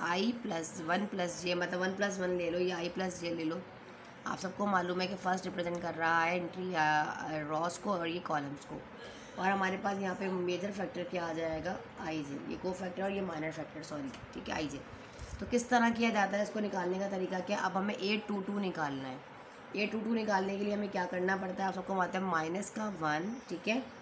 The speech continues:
तो यहाँ पे देखो मान टू और टू, मतलब second raw और second column की बात हो रही है, तो टू प्लस टू की बात होगी। अब सेकंड वाला रॉ और second column, ये वाला देखो second वाला क्या है हमारे पास, Column rows,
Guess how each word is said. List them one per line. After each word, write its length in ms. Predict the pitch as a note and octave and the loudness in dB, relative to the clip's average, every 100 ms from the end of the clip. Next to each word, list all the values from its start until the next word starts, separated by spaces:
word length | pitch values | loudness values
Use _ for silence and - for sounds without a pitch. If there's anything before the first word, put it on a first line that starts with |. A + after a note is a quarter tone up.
| - - - - - | -16 -16 -16 -14 -6
तो 60 | |
यहाँ 260 | F#3+ F3+ F#3 | 0 4 4
पे 120 | G#3 | 4
देखो 200 | G3+ G3+ | 0 2
मान 200 | G#3 F3 | 4 2
टू 280 | F3 B3 C4+ | 4 6 8
और 120 | C4 | 8
टू, 120 | G3 | 4
मतलब 240 | E3+ F3+ G#3+ | 0 0 -2
second 520 | - F#3 F#3 A#3 G#3+ | 2 2 4 2 6
raw 280 | F3+ G3 B3 - - - - - | 8 6 4 -4 -16 -16 -16 2
और 120 | F#3+ | 2
second 420 | - G3 G#3 A3 | 4 0 0 0
column 260 | G#3 F#3 F3 | 4 4 2
की 120 | F#3+ | 0
बात 240 | F3+ E3+ F3 | 2 2 2
हो 40 | |
रही 120 | F3 | 0
है, 80 | G3 | -2
तो 100 | G3+ | -4
टू 60 | F3+ | -6
प्लस 300 | F3 E3+ - | -4 -6 -4
टू 120 | D#3+ | -6
की 140 | F#3+ | -2
बात 240 | F3+ F3+ F3+ | 2 2 2
होगी। 200 | F3+ G3+ | -2 -2
अब 80 | G3 | -2
सेकंड 460 | - F3+ G#3+ A3+ | -2 -2 2 6
वाला 280 | G3+ F#3 F#3 | 8 8 6
रॉ 400 | E3+ D#3+ F3 A#3 B3+ - - - - - - - | 6 4 6 6 4 -10 -16 -12 -12 -12 -14 4
और 120 | F#3 | 6
second 540 | G#3 - G3 G#3 A3+ A3 | 6 4 4 6 2 2
column, 340 | E3+ D#3+ D#3+ | -2 -2 -2
ये 160 | E3+ G#3 | 2 6
वाला 240 | G3+ G3+ | 8 8
देखो 280 | G3 F#3 G3 | 6 0 -2
second 380 | - F3 G3+ G3 | 0 0 2 4
वाला 240 | F3 F3 | 6 4
क्या 200 | F3 F3+ | 2 4
है 60 | F3 | 4
हमारे 220 | F3 E3 | 4 0
पास, 260 | D#3+ E3 E3 | 0 -2 -2
Column 500 | - D#3 D#3 G3+ B3 - - - - - - - E3+ | 0 0 6 4 4 -4 -12 -14 -16 -14 -12 -8 -4
rows, 460 | D#3+ F3 G3+ - | 4 8 8 6